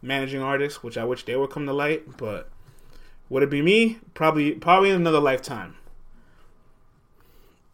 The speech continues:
All right, let's talk about this bullpen card. We got a couple minutes before U R L decides to go live and pre-, premiere their Battle Rap one oh one show.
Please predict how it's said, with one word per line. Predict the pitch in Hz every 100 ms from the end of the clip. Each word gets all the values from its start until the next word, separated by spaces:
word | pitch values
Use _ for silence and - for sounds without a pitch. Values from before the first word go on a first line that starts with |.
| _ _ _ - _ _ -
All | 139
right, | 127
let's | 143
talk | 180
about | 175 170
this | 151
bullpen | 165 170 156
card. | 160 139
We | 139
got | 151 147
a |
couple | 131 160 160
minutes | 156 143
before | 139 - 147
U | 139
R | 143
L | 143
decides | 139 131 139 135
to | 135
go | 131
live | 131 131 135 131
and | 127 117
pre-, | 127
premiere | 117 - 131 135 135 135
their | 127 117
Battle | 127 127 131
Rap | 120
one | 117 135
oh | 131
one | 120 127 131 127
show. | - 131 127 131